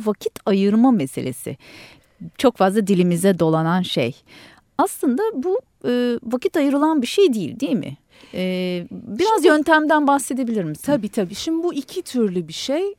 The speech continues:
Speaker 2: E, hem vakit ayırmak gerekiyor hem de ayırmak gerekmiyor. Şimdi yakın diyorsun,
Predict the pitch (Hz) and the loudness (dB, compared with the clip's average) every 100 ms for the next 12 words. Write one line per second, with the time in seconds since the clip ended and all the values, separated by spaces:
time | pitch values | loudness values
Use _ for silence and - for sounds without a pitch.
0 | - 233 220 220 220 - _ 214 285 370 | -2 0 0 0 -2 -6 _ -8 -4 -4
1 | 359 240 285 - 349 339 349 349 - 339 | -6 -4 -4 -4 -6 -4 -4 -6 -4 -4
2 | 339 370 359 311 294 247 247 262 269 - | -4 -6 -6 -4 -4 -2 -2 -4 -6 -4
3 | 202 185 - 170 - 262 262 269 - 330 | -6 -6 -8 -12 -6 -4 -2 -2 -2 -4
4 | 311 285 277 - 349 | -4 -6 -8 -6 -8